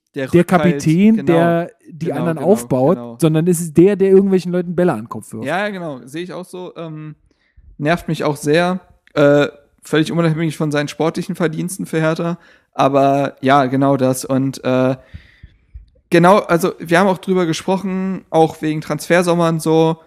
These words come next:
Speaker 1: Ich sag's immer wieder, ich weiß, ich wiederhole mich, aber Hertha fehlen Spieler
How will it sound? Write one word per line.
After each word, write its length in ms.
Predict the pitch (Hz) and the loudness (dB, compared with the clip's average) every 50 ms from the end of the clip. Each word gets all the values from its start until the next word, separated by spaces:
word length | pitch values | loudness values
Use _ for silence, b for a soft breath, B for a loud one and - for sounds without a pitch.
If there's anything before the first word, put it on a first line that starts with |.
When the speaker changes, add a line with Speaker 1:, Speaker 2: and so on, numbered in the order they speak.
| b b _ - | b b _ -6
Speaker 1:
Ich 120 | 147 - | -2 2
sag's 240 | 156 160 165 160 - | 4 4 4 2 0
immer 340 | - 180 185 196 185 170 156 | -2 0 0 2 2 0 0
wieder, 460 | 160 170 170 165 160 156 156 156 151 b b | -2 -2 0 0 2 2 0 -2 -4 b b
ich 80 | _ _ | _ _
weiß, 220 | - 143 160 156 | -2 -2 0 -2
ich 160 | - 156 - - - - | -4 -8 -12 -12 -10 -4
wiederhole 360 | 147 151 147 139 156 156 156 | -2 -2 0 2 2 0 0
mich, 200 | 151 151 - - | 0 -2 -2 -2
aber 140 | 143 147 147 | 0 0 2
Hertha 340 | 143 156 185 208 - 170 | 2 2 2 2 2 -2
fehlen 600 | 156 - - - 165 165 175 180 185 185 185 185 190 b b b b b b b b | -4 -4 -4 0 2 2 4 4 2 2 0 0 -2 b b b b b b b b
Spieler 880 | - - - - - 180 214 226 208 196 180 175 170 170 180 175 _ | -12 -12 -12 -6 -2 0 2 4 4 4 4 2 2 0 -2 -6 _